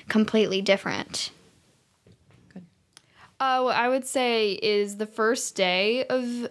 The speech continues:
Speaker 3: uh, remote learning is not good. Like most first days,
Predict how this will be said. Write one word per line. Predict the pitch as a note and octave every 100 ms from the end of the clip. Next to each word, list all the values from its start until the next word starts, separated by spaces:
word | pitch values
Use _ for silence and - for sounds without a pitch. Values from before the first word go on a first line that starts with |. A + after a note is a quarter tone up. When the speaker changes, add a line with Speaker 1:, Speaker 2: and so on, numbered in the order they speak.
| -
Speaker 3:
uh, | A#3 A3 A3 G3+ G3 - - _ _ - G3 -
remote | G#3 G#3+ G#3 G3+
learning | G#3 G3+ G3+ G3 -
is | F#3+ F3+ F#3 - _ _ _ _
not | G3+ F#3+ F3 -
good. | - F3 F#3+ A#3 -
Like | G3+ F3
most | G#3 F#3 F#3+ -
first | G3 F#3+ -
days, | F#3 F#3